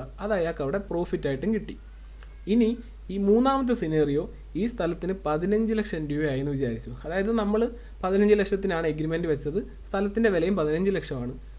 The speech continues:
അവിടെ നമ്മൾ എന്ത് സംഭവിക്കുന്നു? ഒന്നെങ്കിൽ നമുക്ക് ഈ കോൺട്രാക്ട് പ്രകാരം അയാളുടെ കയ്യിൽ നിന്നും പതിനഞ്ച്, സെല്ലറിൻ്റെ കയ്യിൽ നിന്നും പതിനഞ്ച് ലക്ഷം രൂപ വാങ്ങി പതിനഞ്ച് ലക്ഷം രൂപയ്ക്ക് തന്നെ പുറത്ത് വിൽക്കാം. പക്ഷേ നമുക്ക്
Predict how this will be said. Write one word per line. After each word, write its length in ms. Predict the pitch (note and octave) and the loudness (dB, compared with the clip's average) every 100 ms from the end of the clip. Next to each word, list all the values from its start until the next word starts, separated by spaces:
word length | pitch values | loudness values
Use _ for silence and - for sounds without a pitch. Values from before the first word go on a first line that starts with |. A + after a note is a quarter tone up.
| - | -4
അവിടെ 260 | D#3 F#3+ B3 | 0 2 4
നമ്മൾ 220 | A3+ A3 | 4 6
എന്ത് 160 | G#3 G#3 | 6 4
സംഭവിക്കുന്നു? 420 | G3 F3 E3+ D#3+ | 2 0 -2 -2
ഒന്നെങ്കിൽ 340 | D3 F#3+ A#3+ | 0 2 2
നമുക്ക് 300 | A#3+ A3 A3 | 4 2 2
ഈ 100 | G#3+ G#3+ | 0 0
കോൺട്രാക്ട് 640 | F#3+ F#3 F#3 G3 G3 G#3+ G3+ - - - | 0 0 2 0 2 2 2 -2 -12 -6
പ്രകാരം 400 | F3+ F#3 E3+ F#3 | -2 0 0 -2
അയാളുടെ 380 | E3+ E3 F#3 G#3+ | -2 0 2 4
കയ്യിൽ 200 | G3+ F3 | 4 2
നിന്നും 220 | F3 F#3 | 0 0
പതിനഞ്ച്, 380 | F3+ D#3 E3 E3 | 2 2 2 -2
സെല്ലറിൻ്റെ 440 | D#3 D#3 F#3 A3+ A3 | -2 0 2 4 4
കയ്യിൽ 200 | G3 F#3 | 4 2
നിന്നും 200 | F#3 F#3 | 0 0
പതിനഞ്ച് 380 | D#3 D#3 F3+ | 0 0 2
ലക്ഷം 260 | G3 F#3+ F3+ | 2 2 0
രൂപ 160 | E3+ D#3+ | 0 2
വാങ്ങി 360 | D#3+ C#3+ C#3+ E3+ | 2 0 -2 -2
പതിനഞ്ച് 440 | - D#3+ E3 G3 A3 | -2 -2 0 0 2
ലക്ഷം 280 | G3+ G3+ | 2 2
രൂപയ്ക്ക് 240 | F3 E3+ F3 | 0 0 -2
തന്നെ 140 | F3+ | -4
പുറത്ത് 340 | E3+ D#3 D#3 F3+ | -2 -2 0 -2
വിൽക്കാം. 440 | D#3 - D#3+ G#3 - - - - - - | -2 -4 -2 -2 -6 -16 -18 -18 -10 -6
പക്ഷേ 300 | D3+ - B3 | -4 0 2
നമുക്ക് 440 | G3+ G3 A3 G3+ | 4 2 2 2